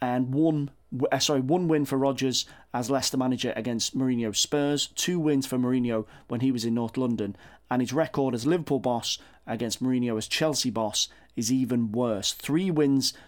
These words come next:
to one in Mourinho's favour, and they knocked the Reds out of the E F L Cup. So Mourinho's definitely got the edge on him. Is he gonna have the edge on him again tonight?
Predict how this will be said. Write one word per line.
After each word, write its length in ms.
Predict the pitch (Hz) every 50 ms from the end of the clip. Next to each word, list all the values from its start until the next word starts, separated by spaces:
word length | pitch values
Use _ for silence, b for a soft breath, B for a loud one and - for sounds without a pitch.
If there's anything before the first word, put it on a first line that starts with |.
| B B
to 120 | - 135
one 480 | 123 120 123 143 143 131 117 117 117 - -
in 120 | 131 123
Mourinho's 400 | 123 127 127 123 120 113 107 -
favour, 380 | - - 131 123 113 110 104 - - _ -
and 400 | 156 160 160 147 135 131 127 127 B B B B B B
they 120 | 123 123
knocked 260 | 131 139 135 135 -
the 100 | - 127
Reds 320 | 113 123 117 113 107 - - - -
out 340 | 139 120 117 - - - - b b b b b -
of 120 | 131 113
the 160 | 113 123 - 131
E 100 | 131 120
F 140 | 113 -
L 140 | 127 117 113
Cup. 300 | - - - 135 - -
So 160 | - - 127
Mourinho's 480 | 120 127 139 156 160 160 151 143 127 127 - _ _ -
definitely 400 | - 175 147 - - 165 151 143
got 120 | 143 143
the 120 | - 143 139
edge 200 | 131 127 117 -
on 140 | 117 113 113
him. 220 | 120 131 131 - b b b b b b b b b b - _
Is 180 | - 160 156 139
he 80 | 147 135
gonna 140 | 143 135
have 140 | 127 131 127
the 100 | 127 131
edge 180 | 131 127 117 131
on 100 | 123 123
him 100 | 120 117
again 260 | 117 104 - 110 110
tonight? 460 | 113 - 107 104 95 92 - - -